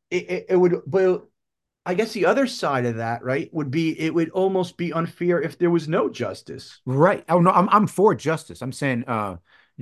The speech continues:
Speaker 2: I, I
Speaker 1: Or
Speaker 2: agree with
Speaker 1: reven-,
Speaker 2: you.
Speaker 1: I mean, revenge, justice, whatever word you wanna give it. Like, if you could just do whatever you want and there was no price to pay. Let's go back to
Speaker 2: Right.
Speaker 1: the first thing
Speaker 2: Yeah.
Speaker 1: that you said,
Speaker 2: That's,
Speaker 1: right?
Speaker 2: yeah, yep, yeah.
Speaker 1: If you, wow, what a world that would be. <laughs>
Speaker 2: Uh,
Speaker 1: Like,
Speaker 2: there
Speaker 1: that
Speaker 2: would
Speaker 1: would be
Speaker 2: be
Speaker 1: a crazy world.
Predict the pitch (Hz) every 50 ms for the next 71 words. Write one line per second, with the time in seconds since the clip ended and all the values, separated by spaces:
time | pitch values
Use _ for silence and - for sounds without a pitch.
0 | 110 113 123 135 135 120 165 165 156 165 170 156 151 190 185 165 165 165 180 175
1 | 165 139 123 - _ _ - 160 170 143 165 185 185 180 185 185 143 127 - 180
2 | 175 175 175 190 180 - - 165 175 180 185 175 175 170 175 180 170 165 175 170
3 | 170 170 160 160 143 165 202 185 175 - 160 156 143 160 143 139 170 226 226 226
4 | 180 156 175 175 143 131 113 120 165 190 185 170 175 175 165 165 165 156 147 139
5 | 143 156 180 185 165 139 139 143 139 135 123 151 147 139 - - 143 135 127 123
6 | - 117 117 - 127 110 101 107 123 - - 139 127 135 135 135 123 104 - -
7 | _ _ - 135 135 113 113 127 123 117 113 113 117 113 113 123 120 151 156 131
8 | 117 120 127 143 175 151 110 98 123 143 170 - - 147 151 101 76 _ _ _
9 | _ _ _ _ _ _ _ _ _ _ _ _ - 165 160 131 175 185 185 -
10 | - _ _ _ _ _ _ _ _ _ _ _ _ _ _ _ _ _ - 147
11 | 131 123 185 214 208 151 135 123 123 135 165 165 165 151 151 170 170 165 156 160
12 | 165 156 160 160 131 180 - - - - _ _ _ _ _ - - 131 160 117
13 | 160 175 175 185 170 135 147 175 180 - - - - - - 165 151 135 123 120
14 | 120 - -